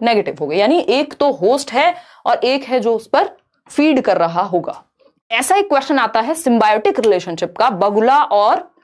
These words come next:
भैंस के ऊपर, है ना, कि वो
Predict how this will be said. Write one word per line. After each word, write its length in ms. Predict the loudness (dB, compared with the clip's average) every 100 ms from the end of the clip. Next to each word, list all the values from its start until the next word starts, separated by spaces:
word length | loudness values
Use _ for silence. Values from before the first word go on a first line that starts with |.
| _ _ -8
भैंस 360 | -4 -2 -2
के 120 | -2 -4
ऊपर, 340 | -4 -10 -12 _ _ _ _ -2
है 60 |
ना, 120 | -2 -2 -10 _
कि 80 | 0
वो 280 | 2 2